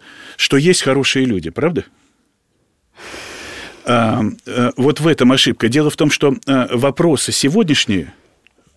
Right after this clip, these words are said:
вот, э, э, по поводу этого Евангелия сегодня прочитанного, они в-, возникают только у хороших людей. У плохих людей они не могут возникнуть. Вот почему. Потому что им очевидно, а, а,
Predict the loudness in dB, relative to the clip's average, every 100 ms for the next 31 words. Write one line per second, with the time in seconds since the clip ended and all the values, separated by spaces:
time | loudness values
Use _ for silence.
0 | -10 -4 -4 -4 -2 0 0 -2 -4 -2
1 | 0 2 2 0 0 0 0 0 0 -2
2 | -4 -6 -4 -6 -4 -6 -6 -6 -2 0
3 | 2 0 -2 -4 -4 -4 0 2 2 0
4 | 0 -2 -2 -2 0 -2 -4 -6 -8 -8
5 | -12 -16 _ _ _ _ _ _ _ -20
6 | -20 -12 -6 0 0 0 0 0 2 2
7 | 4 4 0 0 -2 -2 -2 -6 -2 -2
8 | -2 -4 -2 -2 -6 _ _ _ _ _
9 | _ -10 -8 0 2 2 4 2 2 0
10 | 2 0 0 -4 -8 _ _ _ _ _
11 | _ _ _ -4 -2 0 -2